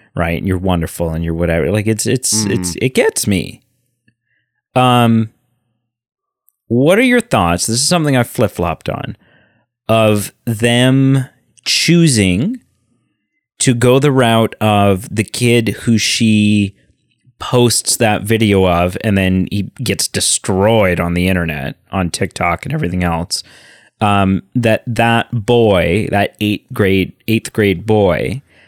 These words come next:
Speaker 1: as a result of the social media backlash and, and the social ridicule in general,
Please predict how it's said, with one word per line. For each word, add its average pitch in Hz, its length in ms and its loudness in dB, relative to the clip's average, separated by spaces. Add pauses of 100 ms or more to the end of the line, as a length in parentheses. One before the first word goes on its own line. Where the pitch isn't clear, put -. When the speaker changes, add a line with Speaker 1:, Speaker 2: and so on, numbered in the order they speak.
(200)
Speaker 1:
as 113 280 2
a 117 60 2
result 104 580 2 (100)
of 95 580 0
the 98 560 0 (880)
social - 460 2
media 120 400 4
backlash 104 800 0
and, 95 440 0
and 92 300 0
the 95 140 -2
social 113 600 0
ridicule 95 1040 0
in 101 240 0
general, 104 760 -2